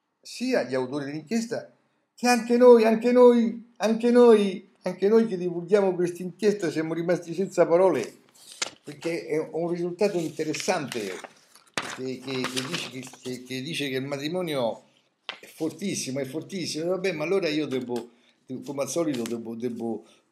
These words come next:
affidarmi, eh, alla, al mio archivio personale, il mio archivio personale, che, che ripeto per l'ennesima volta, il mio archivio personale non è come quello di Marco Travaglio.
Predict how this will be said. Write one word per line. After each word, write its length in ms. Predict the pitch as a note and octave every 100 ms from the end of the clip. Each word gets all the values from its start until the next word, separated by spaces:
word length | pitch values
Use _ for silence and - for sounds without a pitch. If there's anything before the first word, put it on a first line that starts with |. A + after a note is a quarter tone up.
| _ _
affidarmi, 920 | G2 - C3 D3+ C3+ B2+ G#2 G2+ - _ _ _ -
eh, 280 | G3+ G3+ - _ _
alla, 480 | G2 G2+ G2+ F#2 E2 - - _ _ _ _ _
al 140 | -
mio 160 | A2+ B2
archivio 380 | G#2 - D3 A#2
personale, 580 | A2 - B2 D3 A2 F2
il 320 | D2+ _ _
mio 160 | C3+ A#2
archivio 300 | A#2 C#3+ A#2+
personale, 480 | A2 - B2+ B2
che, 180 | G2+ G#2 _
che 120 | -
ripeto 320 | G2 F#2+ B2 A#2+
per 160 | A#2
l'ennesima 400 | A2+ C#3+ B2 B2+
volta, 240 | C#3 D3+ A2
il 60 |
mio 120 | C3
archivio 300 | C3+ D#3+ D3
personale 520 | A#2+ A#2 - D#3 B2 A#2
non 160 | B2
è 100 | D3
come 200 | B2+ A#2+
quello 260 | G#2+ A#2 A2+
di 220 | G#2+ G#2 - _ _ _ - - - _ -
Marco 260 | A#2+ A2+
Travaglio. 640 | G#2+ G#2+ A#2 G#2 F2+ D#2